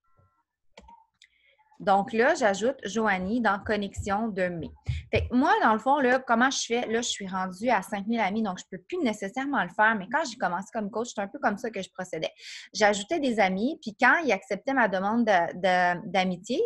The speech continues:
je m'en viens dans ajouter récemment. Et là, je vois les derniers qui ont accepté ma demande d'amitié. Fait que là, c'est à ce moment-là que, euh, dans ma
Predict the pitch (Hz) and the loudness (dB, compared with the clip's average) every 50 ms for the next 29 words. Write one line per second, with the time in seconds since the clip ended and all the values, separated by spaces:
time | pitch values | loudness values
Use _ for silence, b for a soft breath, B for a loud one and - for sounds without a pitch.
0 | 415 233 202 214 180 185 185 196 262 339 339 254 202 - - - 226 233 240 226 | 0 0 0 0 0 0 -2 -2 -2 0 2 2 2 2 0 0 2 2 2 2
1 | 240 240 - - 311 320 285 233 226 - - 202 190 180 185 208 - - _ _ | -2 -4 -4 -4 -6 -4 -4 -6 -6 -4 -2 -2 0 0 0 -2 -2 -4 _ _
2 | _ B B B B B B B - 226 233 240 269 339 403 311 240 208 190 214 | _ B B B B B B B 2 4 6 8 8 6 6 2 -2 -4 -2 0
3 | 220 240 262 294 339 349 - - - 214 202 208 202 208 190 208 240 254 240 240 | 4 6 6 6 4 2 -2 -4 -4 -4 -2 -2 -2 0 2 2 2 2 2 2
4 | 247 294 339 339 247 - 220 214 226 240 262 262 B B B B B - 277 277 | 2 2 0 -4 -4 0 2 2 2 2 0 -2 B B B B B -2 -2 -2
5 | - - - 247 233 - - 285 269 233 208 190 190 196 196 214 220 202 202 190 | -2 -4 -4 -4 -4 -4 -4 0 2 2 2 2 2 0 0 0 0 0 0 0
6 | 190 185 175 - - - - _ _ _ B B B B B - 214 190 190 - | -2 -4 -8 -10 -16 -16 -16 _ _ _ B B B B B 0 0 0 2 4
7 | 240 240 285 349 427 415 - - 240 240 254 - 214 208 - - 214 202 202 190 | 4 6 6 6 4 2 0 0 0 0 2 0 0 0 0 0 0 2 2 2
8 | 190 196 247 311 302 - 254 233 240 254 254 247 - - 196 190 185 185 185 185 | 2 2 0 0 -2 -2 -4 -2 0 0 0 0 0 0 0 0 0 0 0 0
9 | 202 202 202 208 214 214 - 202 196 190 190 196 196 190 | 2 2 2 2 0 -2 -2 -2 0 2 2 2 2 0